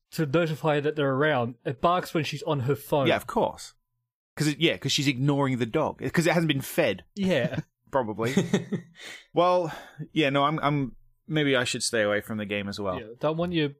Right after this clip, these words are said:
Speaker 1: or, or just make sure that you're, you're in a safe place and there's someone around you if you've been playing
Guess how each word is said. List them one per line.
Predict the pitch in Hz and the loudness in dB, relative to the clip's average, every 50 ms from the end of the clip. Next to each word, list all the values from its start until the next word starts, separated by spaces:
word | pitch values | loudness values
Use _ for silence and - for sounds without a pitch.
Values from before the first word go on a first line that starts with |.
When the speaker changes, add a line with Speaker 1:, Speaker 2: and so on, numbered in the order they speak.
| - - | -8 -2
Speaker 1:
or, | 196 175 175 190 175 | 0 2 2 2 2
or | 165 165 | 0 0
just | 160 185 165 - | 0 -2 -4 -2
make | - 170 185 185 | -2 -2 -2 -2
sure | - - 185 175 180 180 | -2 0 0 0 0 0
that | 165 170 165 160 - _ _ _ _ _ _ _ _ - | 0 0 0 -2 -4 _ _ _ _ _ _ _ _ -4
you're, | 170 170 - _ - 185 | -4 -4 -4 _ -12 -6
you're | 147 151 151 | -2 -2 -2
in | 147 | -2
a | 135 | -2
safe | - - - 156 151 165 - - | -6 -4 -2 0 0 0 -2 -4
place | - - 151 139 151 202 196 - - - | -4 -2 0 0 2 0 -2 -4 -6 -8
and | 147 131 | -6 -6
there's | 135 131 - | -6 -6 -4
someone | - - 151 139 147 143 | -4 -4 -4 -2 0 0
around | 143 139 131 131 131 127 | 2 2 2 0 -2 -2
you | 123 131 131 139 139 - - - - _ _ _ _ _ _ - _ _ _ _ _ _ _ _ _ _ _ _ | -4 -4 -4 -6 -8 -10 -16 -20 -20 _ _ _ _ _ _ -20 _ _ _ _ _ _ _ _ _ _ _ _
if | - - - | -16 -16 -14
you've | - 120 | -10 -6
been | 139 135 120 | -6 -6 -6
playing | - 139 127 117 113 117 120 | -4 -4 -4 -4 -6 -8 -10